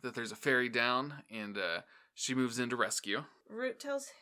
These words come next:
Speaker 2: her not to do that.
Speaker 1: Yeah, he tells her to hold, hold position. There's backup on the way.
Speaker 2: And in Holly's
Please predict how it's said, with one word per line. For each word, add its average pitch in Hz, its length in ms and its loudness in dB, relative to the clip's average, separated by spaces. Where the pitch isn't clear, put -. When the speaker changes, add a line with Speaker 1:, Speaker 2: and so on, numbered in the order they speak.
Speaker 2:
her 233 320 0
not 190 440 -8
to 196 100 -12
do 175 220 -12
that. 220 400 -8
Speaker 1:
Yeah, - 140 -8
he 117 180 -10
tells 117 260 -2
her 113 100 0
to 101 80 2
hold, 120 340 -4
hold 143 220 -4
position. 139 520 0
There's 107 240 -2
backup 123 400 6
on 127 140 4
the 120 80 0
way. 110 340 4
Speaker 2:
And 220 220 -2
in 220 460 -4
Holly's 202 600 -8